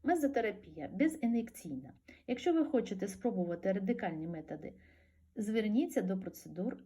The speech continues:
мезотерапії. Мезотерапія безін'єкційна дає змогу ввести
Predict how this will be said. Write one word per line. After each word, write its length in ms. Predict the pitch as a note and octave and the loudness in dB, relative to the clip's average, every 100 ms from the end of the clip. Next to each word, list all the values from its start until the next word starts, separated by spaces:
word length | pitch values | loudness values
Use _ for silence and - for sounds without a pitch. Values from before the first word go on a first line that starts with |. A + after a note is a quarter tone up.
| - | -2
мезотерапії. 840 | G#3 C#4+ - - F3+ - B2 - - - A3+ | 0 2 -2 -2 -2 -2 -10 -14 -18 -8 2
Мезотерапія 760 | C4 B3+ C4+ C4 C4 D#4 D#4+ | 2 4 6 6 6 4 4
безін'єкційна 1080 | G#3+ A#3 - A3+ G#3 F#3 F#3 - F3+ E3+ A#3 | 4 0 0 0 2 2 0 -4 -6 -2 0
дає 280 | B3 A3 G3+ | 2 2 0
змогу 440 | G3 G3+ F#3 F#3+ | -2 -2 2 2
ввести 720 | F#3 F#3+ G#3 C4 B3+ - D#3+ | 2 -2 4 4 2 -4 -4